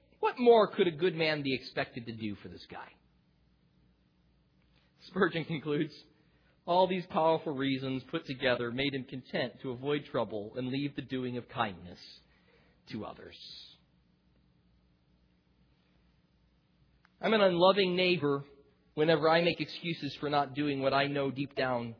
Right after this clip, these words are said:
Jesus wants me to do in helping someone else. Here's the question.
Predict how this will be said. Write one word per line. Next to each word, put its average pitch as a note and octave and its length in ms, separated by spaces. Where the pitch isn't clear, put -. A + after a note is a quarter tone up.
Jesus A#2+ 300
wants A#2+ 220
me A#2+ 80
to A2 80
do G#2 340
in A2+ 120
helping F#2+ 300
someone F2 280
else. - 440
Here's D#3 200
the - 60
question. A2 540